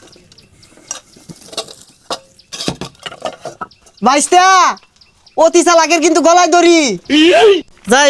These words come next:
Speaker 2: বাজারে জমাগুলো তুইলা লই, জমা দেয়ার চাই না। আইন না বেচো দুই তিন মন, আর এরকম পাঁচ কেজি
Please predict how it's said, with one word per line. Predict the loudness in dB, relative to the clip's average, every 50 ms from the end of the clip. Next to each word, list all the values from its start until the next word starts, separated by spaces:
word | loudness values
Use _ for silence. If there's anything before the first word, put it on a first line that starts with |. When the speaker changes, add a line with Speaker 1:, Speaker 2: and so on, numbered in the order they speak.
| 2 0
Speaker 2:
বাজারে | 0 0 0 0 0 2 2
জমাগুলো | 2 2 2 2 2 2 0 0 0
তুইলা | 0 0 2 2 2 2
লই, | 2 2 2 -2 -4 -8 -12 -20 -20 -12 -4 0
জমা | 0 2 2 2 2 2
দেয়ার | 2 2 0 2 0 0
চাই | 0 2 2 2
না। | 2 0 0 -2 -6 -8 _ _ _ -20 -20 _ -12 -6 -2 0
আইন | 0 2 2 2
না | 2 2 2
বেচো | 2 2 2 2 2 2
দুই | 2 2 2 2
তিন | 2 2 2 2
মন, | 2 2 2 0 -2 -4 _ -16 -10 -4 -2
আর | 0 2
এরকম | 2 2 0 0 0 -2
পাঁচ | -2 -2 -2 -2 -4
কেজি | 0 0 0